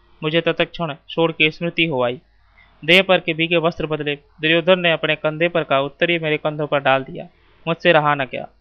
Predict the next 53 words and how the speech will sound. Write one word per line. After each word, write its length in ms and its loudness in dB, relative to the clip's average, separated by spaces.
मैंने 240 4
उससे 240 -4
कहा, 340 -4
"राजन, 400 4
तुम 140 2
अब 120 2
वापस 340 2
जाओ, 360 -2
मैं 140 -4
ब्रह्मास्त्र 520 -4
अवश्य 300 -4
प्राप्त 340 -4
करूंगा, 260 -8
विश्वास 460 0
रखो, 380 -6
यह 60 -4
कर्ण 280 2
का 160 -4
वचन 380 -8
है।" 200 -20
उसने 280 2
एक 120 4
बार 140 4
मेरी 240 0
ओर 120 0
देखा। 440 -4
उसकी 240 -8
घनी 260 0
बाहों 180 -2
में 100 -4
क्षण 180 -6
भर 160 -4
को 140 -6
जहाँ 260 -2
की 100 -10
तहाँ 260 -2
फड़क 320 -4
उठी। 280 -6
अस्त 260 4
होते 260 0
हुए 140 2
सूर्यदेव 440 0
की 300 -4
एक 220 4
बोली 340 -2
भटकी 300 0
किरण 280 -2
उसके 200 -8
मुख 200 -10
पर 140 -2
पड़ 200 0
रही 200 -6
थी। 220 -20